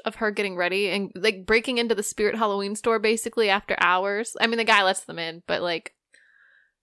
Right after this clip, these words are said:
you know, there's a whole montage. Meanwhile, the time is ticking. Like, there's certain things in this movie where,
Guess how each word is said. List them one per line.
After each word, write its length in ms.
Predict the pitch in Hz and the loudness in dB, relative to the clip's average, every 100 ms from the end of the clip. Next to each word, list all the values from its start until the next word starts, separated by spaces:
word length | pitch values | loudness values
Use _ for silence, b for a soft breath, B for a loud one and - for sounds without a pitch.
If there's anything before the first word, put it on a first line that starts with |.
| _ | _
you 140 | - 269 | 0 2
know, 200 | 214 196 | 4 2
there's 160 | 202 | 0
a 60 | 247 | 0
whole 200 | 240 277 | 2 2
montage. 460 | 233 226 226 233 233 b b | 4 2 2 -2 -2 b b
Meanwhile, 540 | 226 339 494 311 226 226 | -2 2 4 6 8 6
the 80 | 233 | 2
time 220 | - 370 523 | 2 4 4
is 140 | 466 - | 2 0
ticking. 640 | - 233 - 196 170 165 - _ | 0 0 0 -4 -4 -10 -20 _
Like, 380 | 226 240 226 226 - | 2 4 4 0 0
there's 180 | 294 415 | 2 4
certain 280 | 494 - 370 | 4 2 4
things 220 | 403 370 | 2 4
in 60 | 277 | 0
this 160 | 294 | 0
movie 560 | 233 226 214 226 220 220 - 202 | 0 0 2 0 0 -2 -4 -2
where, 300 | 214 214 | 2 2